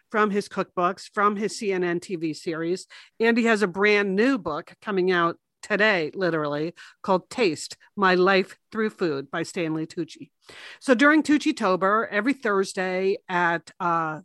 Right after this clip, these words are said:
five P M Pacific time, eight P M Eastern, live in the Satellite Sisters Facebook group, group, I'll be trying to make something. And, uh, right now, this week, I decided to start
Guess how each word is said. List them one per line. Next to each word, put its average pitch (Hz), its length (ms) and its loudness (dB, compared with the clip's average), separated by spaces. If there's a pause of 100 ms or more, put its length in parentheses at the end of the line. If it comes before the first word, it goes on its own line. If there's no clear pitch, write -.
(140)
five 185 280 0
P 226 140 -6
M 220 140 -4
Pacific 208 460 -10
time, 180 320 -4
eight 180 220 -4
P 226 160 -8
M 233 260 -4
Eastern, 185 480 -4
live 185 600 2 (340)
in 202 120 -2
the 190 60 2
Satellite 185 400 0 (100)
Sisters 202 440 -6
Facebook 196 360 -6
group, 180 220 -4 (320)
group, 208 320 2
I'll 233 100 2
be 294 80 6
trying 339 220 6
to 330 60 8
make 330 180 4
something. - 420 -8 (480)
And, 247 480 2 (100)
uh, 226 460 4 (240)
right 247 280 2
now, 240 400 0
this 226 280 -4
week, 320 220 4
I 240 80 -2
decided 226 520 0
to 226 100 -12
start 220 500 0